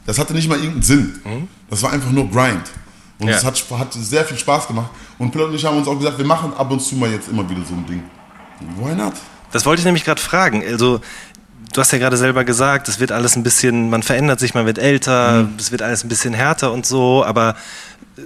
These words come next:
Speaker 2: du hast ja selber gerade gesagt, du hast manchmal auch noch Lust wieder auf diese Zeit so und
Speaker 1: Ja.
Speaker 2: g-, ist das heutzutage noch möglich, so eine Musik zu machen?
Speaker 1: Nein, also, na, ich meine so, du kannst die Musik machen, die du willst,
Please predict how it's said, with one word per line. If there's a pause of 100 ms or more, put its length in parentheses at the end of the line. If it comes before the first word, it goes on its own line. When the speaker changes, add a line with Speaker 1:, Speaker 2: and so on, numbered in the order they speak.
(320)
Speaker 2:
du
hast
ja
selber
gerade
gesagt,
du
hast
manchmal
auch
noch
Lust
wieder
auf
diese
Zeit
so
und
Speaker 1:
Ja.
Speaker 2:
g-, (140)
ist
das
heutzutage
noch
möglich,
so
eine
Musik
zu
machen? (220)
Speaker 1:
Nein,
also,
na,
ich
meine
so, (160)
du
kannst
die
Musik
machen,
die
du
willst,